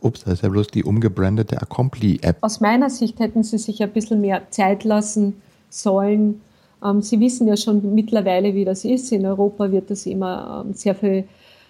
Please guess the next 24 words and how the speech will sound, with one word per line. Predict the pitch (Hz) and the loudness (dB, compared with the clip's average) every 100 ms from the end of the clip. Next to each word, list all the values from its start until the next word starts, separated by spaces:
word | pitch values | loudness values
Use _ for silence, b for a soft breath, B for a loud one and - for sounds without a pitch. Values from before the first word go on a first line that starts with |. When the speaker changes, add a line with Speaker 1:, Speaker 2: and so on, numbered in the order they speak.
| b | b
Speaker 2:
mit | 214 220 | 0 2
Argusaugen | 202 220 247 247 - 196 214 220 | 2 4 2 0 0 0 0 0
auch | 202 196 | 0 -2
betrachtet. | - 208 185 175 226 - 214 208 208 220 | -6 -4 -4 -4 -6 -4 0 0 -2 0
Wo | 240 | 2
liegen | 233 226 220 | 4 2 2
die | 214 | 2
Daten? | 196 185 190 208 196 | 0 0 -2 -2 0
Wo | 214 | 0
werden | 208 202 | 0 -2
sie | 208 | -4
verarbeitet | 202 190 170 190 208 202 196 196 | -6 -4 -2 0 0 0 -4 -2
und | 190 - | -4 -4
so | 196 | -4
weiter? | 180 196 196 190 | 0 0 0 -4
Und | 185 185 | -4 -2
in, | 196 190 | -2 0
in | 214 208 | 2 4
dem | 220 226 | 4 2
Fall | 226 190 196 196 202 | 2 2 2 0 0
wär's | 185 190 - | 0 0 -2
wahrscheinlich | 196 196 180 - | -4 -4 -8 -4
besser | 185 190 196 | -6 -4 -4
gewesen. | 190 - 185 - | -4 -4 -6 -6